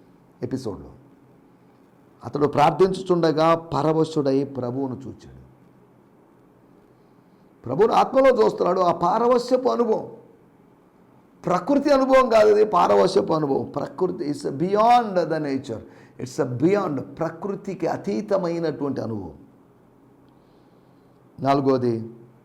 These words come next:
పురుషులు ఎటువంటి సందేహం లేకుండా ప్రార్థించాలి, ఎటువంటి అనుమానాలు లేకుండా తమ పవిత్రమైన చేతులెత్తి ప్రార్థించాలి.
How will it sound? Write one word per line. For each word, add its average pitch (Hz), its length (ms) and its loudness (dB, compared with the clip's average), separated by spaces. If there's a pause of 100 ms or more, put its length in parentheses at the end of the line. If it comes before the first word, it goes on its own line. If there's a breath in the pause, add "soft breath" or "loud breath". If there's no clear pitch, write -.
(1600)
పురుషులు 180 300 -4
ఎటువంటి 147 300 -2
సందేహం 143 560 -4
లేకుండా 127 380 -8
ప్రార్థించాలి, - 760 -16 (320)
ఎటువంటి 135 280 -6
అనుమానాలు 147 500 -4
లేకుండా - 460 -18 (1000)
తమ 143 220 -4
పవిత్రమైన 156 640 -6
చేతులెత్తి 139 540 -8
ప్రార్థించాలి. - 720 -18